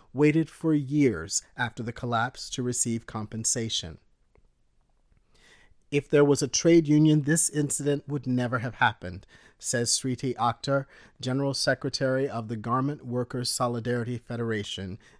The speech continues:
G W S F, who spent days at the Rana Plaza site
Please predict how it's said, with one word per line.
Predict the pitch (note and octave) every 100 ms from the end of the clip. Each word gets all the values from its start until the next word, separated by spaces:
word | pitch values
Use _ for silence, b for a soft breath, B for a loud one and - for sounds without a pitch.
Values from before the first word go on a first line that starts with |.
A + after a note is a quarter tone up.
| -
G | A2 A#2+
W | A#2+ A2 A#2
S | A2 A2 -
F, | G2+ D2+ _ _ b b -
who | B2+
spent | - C#3+ C#3 C3
days | B2 C3+ A#2+ G#2 F#2+ -
at | A2+ -
the | G#2+
Rana | A2 A#2 B2
Plaza | - A2 - G2+
site | - C3+ C3